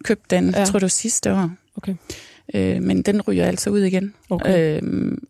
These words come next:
Speaker 1: og så... Øh, men jeg synes, at elbilmarkedet er spændende, så jeg sidder sådan og kigger meget på, øh,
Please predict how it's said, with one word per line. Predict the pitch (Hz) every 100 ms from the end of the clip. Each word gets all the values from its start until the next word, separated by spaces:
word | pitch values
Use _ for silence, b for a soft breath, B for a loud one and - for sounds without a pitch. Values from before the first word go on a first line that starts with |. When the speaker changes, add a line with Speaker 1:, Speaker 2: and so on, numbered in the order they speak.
| -
Speaker 1:
og | - 196
så... | - 202
Øh, | 202 196 185 180 175 180 - - _ _ _ _ _ _ _ _ -
men | - 214
jeg | 226
synes, | 240 247
at | 254
elbilmarkedet | - 220 196 180 190
er | 185
spændende, | - 233 311 339 - -
så | 226
jeg | 214
sidder | 285 285
sådan | 214 233
og | 220
kigger | 262 262
meget | 240 233 247 240 - -
på, |
øh, | 262 233 214 208